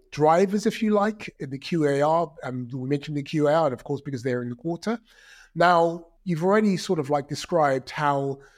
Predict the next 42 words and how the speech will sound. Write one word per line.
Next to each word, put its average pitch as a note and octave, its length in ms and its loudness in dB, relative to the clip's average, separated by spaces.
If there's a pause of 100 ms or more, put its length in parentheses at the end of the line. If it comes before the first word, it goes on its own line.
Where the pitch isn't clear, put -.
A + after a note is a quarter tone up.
(220)
Bitcoin D#3 440 2
and C3+ 120 0
Ether C#3 640 -4 (280)
outperformed C#3 920 -2 (260)
quite E3 220 0
strongly C3+ 720 0
during C3 420 0
the, B2 360 0
uh, B2 200 -6 (120)
the C3+ 80 -8
Q C#3 260 -4
A B2+ 160 0
R B2 260 0
period. A#2+ 600 -4 (520)
And D3+ 180 0
these G#3+ 240 4
had F3 200 2
an D3+ 100 2
outsized D#3+ 560 2
impact D3+ 540 -4 (100)
on D3 160 -2
the C#3 80 -2
C E3 240 0
F C#3+ 120 -2
Diversified C#3 640 0
Large D3+ 300 2
Cap - 240 -6
Index. A#2 500 -6 (160)
Do F#3 80 0
you G3 60 6
wanna A3+ 160 4
give G3 160 2
us F3+ 140 0
a F3 40 2
little F3+ 160 2
bit D#3+ 160 -4
more D#3 180 0
detail D3 520 -2
on A#2 180 -2
that B2+ 220 -2
outperformance C3 760 -4
and A#2+ 300 -6